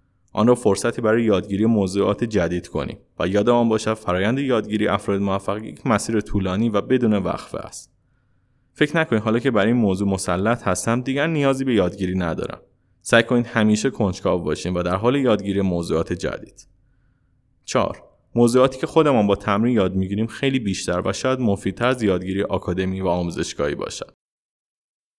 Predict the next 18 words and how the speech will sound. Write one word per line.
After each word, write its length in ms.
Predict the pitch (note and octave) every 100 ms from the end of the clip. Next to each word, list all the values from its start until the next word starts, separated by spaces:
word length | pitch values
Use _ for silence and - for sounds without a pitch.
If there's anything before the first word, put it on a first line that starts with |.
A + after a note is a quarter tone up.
| _ _ _ -
بیل 140 | C3+
گیتس 280 | D3+ F3+ -
وقتی 220 | F3 F#3+
دبیرستان 640 | D#3+ G2+ F#2+ G2 - F#2+ G2+
بود، 160 | A#2+
مدرسه 420 | A#2+ G#2 G#2 -
را 40 | C#3
برای 180 | B2 B2
مدتی 460 | A2+ F#2 F#2 B2+
ترک 340 | A#2 E2+ D#2+ -
کرد 260 | C#2+ - -
تا 100 | G#2+
در 120 | G#2+
نیروگاه 500 | A2+ A2 G2+ A#2 C3+
برقی 380 | A#2+ B2 C#3 C3+
برنویسی 540 | A2+ F2 E2 D#2+ F#2+
انجام 380 | E2 E2 - E2
دهد. 200 | -